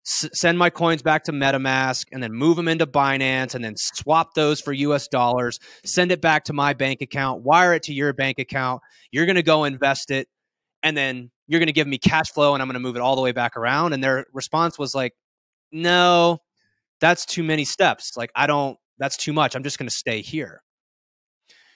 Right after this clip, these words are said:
So what we said was, "Wow, what if we," <laughs> that's kind of ridiculous, but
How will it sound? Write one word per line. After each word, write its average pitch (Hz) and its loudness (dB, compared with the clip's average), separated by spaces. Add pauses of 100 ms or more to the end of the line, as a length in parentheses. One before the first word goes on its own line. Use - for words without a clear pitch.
(340)
So 131 0 (160)
what 170 2
we 160 2
said 180 2
was, 123 -2 (360)
"Wow, 123 0 (220)
what 156 4
if 214 2
we," 139 4 (120)
<laughs> - -20
that's - 4
kind 165 2
of 180 0
ridiculous, 214 4
but 143 2